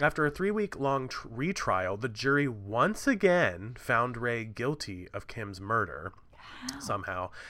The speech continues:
Speaker 1: This time, Ray was sentenced to a minimum of forty-six years in prison rather than death. So, okay.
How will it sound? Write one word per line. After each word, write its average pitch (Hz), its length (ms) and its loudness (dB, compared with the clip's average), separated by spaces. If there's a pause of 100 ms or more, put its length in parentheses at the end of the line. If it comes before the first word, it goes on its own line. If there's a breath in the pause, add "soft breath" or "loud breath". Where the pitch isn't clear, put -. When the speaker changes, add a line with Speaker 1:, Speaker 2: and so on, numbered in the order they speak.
(240 loud breath)
Speaker 1:
This 180 200 2
time, 139 340 4
Ray 131 120 4
was 156 140 -2
sentenced 123 640 -6
to 143 140 0
a 131 40 -2
minimum 123 540 -2
of 110 100 -6
forty-six 147 640 -4
years 110 180 -6
in 101 120 -8
prison 98 420 -6 (160)
rather 120 340 2
than 87 200 -12
death. 87 460 -8
So, 113 260 -4
okay. 104 540 -2